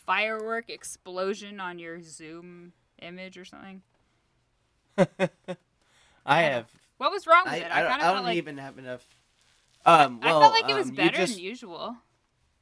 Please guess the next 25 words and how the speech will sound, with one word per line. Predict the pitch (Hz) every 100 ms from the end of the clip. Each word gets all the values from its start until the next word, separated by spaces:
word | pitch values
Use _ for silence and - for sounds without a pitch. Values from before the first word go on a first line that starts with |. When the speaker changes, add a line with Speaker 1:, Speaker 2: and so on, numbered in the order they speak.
| _
Speaker 2:
It | - 185
might | 170 202
have | 175 120
been. | 110 113
You | 135
just | 143 160 - - 110
left | 139 - -
out | 120 113 -
one | 80 101 87
part | 110 104 95
of | 90
the | 78 69
ending. | 104 98 82 78 85
You |
said, | 95 - 101 92 _ _
usually | - 113 113 117 104
it's, | 90 - _ _ _ _ _
"We're | - 113
here, | 120 127 120 120 117 113
we're | 98 104
queer, | _ - 113 107 107
we're | 104 98
queer | - 110
all | 104 107
year." | 107 104 101 104